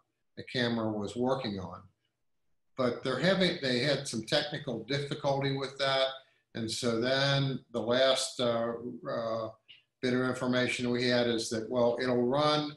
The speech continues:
on one twenty, uh, but there will no, there won't be a, a variation. In other words, initially it was gonna go from maybe ten up to one twenty whenever it needed to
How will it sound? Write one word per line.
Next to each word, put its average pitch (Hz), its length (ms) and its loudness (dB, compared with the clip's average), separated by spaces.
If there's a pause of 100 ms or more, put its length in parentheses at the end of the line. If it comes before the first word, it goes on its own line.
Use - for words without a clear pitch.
on 120 260 -4
one 131 220 0
twenty, 131 760 0 (720)
uh, 110 560 2 (400)
but - 180 0
there 127 140 2
will 127 180 2
no, 143 360 4 (240)
there 131 80 -2
won't 151 180 4
be 147 140 6
a, 113 260 2 (140)
a 123 160 0
variation. 135 800 4 (500)
In 123 60 -6
other 123 160 0
words, 123 220 2
initially 131 460 4
it 117 80 4
was 113 140 -2
gonna 117 220 -2
go 117 160 0
from 110 200 -4
maybe 110 380 0
ten 139 580 2 (300)
up 127 320 2
to 120 220 2
one 123 340 2
twenty 123 600 -2 (140)
whenever 120 500 0
it 117 140 -4
needed 120 360 0
to 107 320 -4